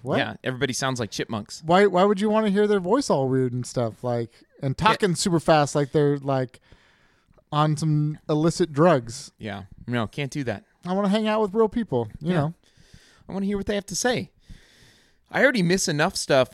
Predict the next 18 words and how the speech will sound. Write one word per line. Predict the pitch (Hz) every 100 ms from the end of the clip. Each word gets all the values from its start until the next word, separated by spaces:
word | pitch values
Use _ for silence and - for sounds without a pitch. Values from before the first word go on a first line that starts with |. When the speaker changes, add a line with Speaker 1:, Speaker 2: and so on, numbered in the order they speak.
| -
Speaker 2:
with, | 143
like, | 131 101
phone | 143 147
calls | 147 156 139 139 127
and, | 123 113 120
and, | 123
like, | 120 110
just | 131 -
getting | 139 113
distracted | 117 - 117 117 135
in | 113
general | 101 117 123 101 90
that | 98 - - - -
I, | - 110
if | - 120
it | 131
was | 113 - -
going | - 131 123 104